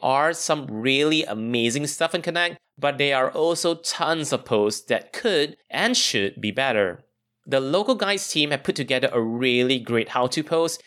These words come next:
and I really wish that as part of an induction for all new members, it is a required reading material. Don't forget, this is a story about you, and it should have a beginning,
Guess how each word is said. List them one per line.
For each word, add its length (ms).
and 160
I 40
really 380
wish 320
that 140
as 140
part 320
of 240
an 140
induction 460
for 140
all 240
new 100
members, 440
it 140
is 200
a 100
required 680
reading 300
material. 520
Don't 280
forget, 380
this 180
is 120
a 20
story 280
about 200
you, 220
and 200
it 80
should 200
have 140
a 60
beginning, 580